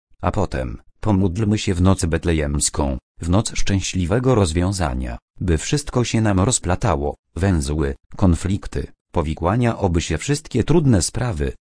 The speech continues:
porozkręcały jak supełki. Własne ambicje i urazy zaczęły śmieszyć jak kukiełki.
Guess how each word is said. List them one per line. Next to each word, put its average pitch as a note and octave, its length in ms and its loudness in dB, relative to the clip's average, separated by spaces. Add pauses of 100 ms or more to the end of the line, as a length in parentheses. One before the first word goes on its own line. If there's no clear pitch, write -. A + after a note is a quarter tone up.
porozkręcały F#2+ 800 2
jak D2 280 -2
supełki. C#2 680 -2 (560)
Własne F2 460 2
ambicje A2 560 0
i A#2 160 -2
urazy E2+ 480 0
zaczęły C#3 460 2
śmieszyć A2+ 640 -2
jak - 180 -2
kukiełki. B1 840 -8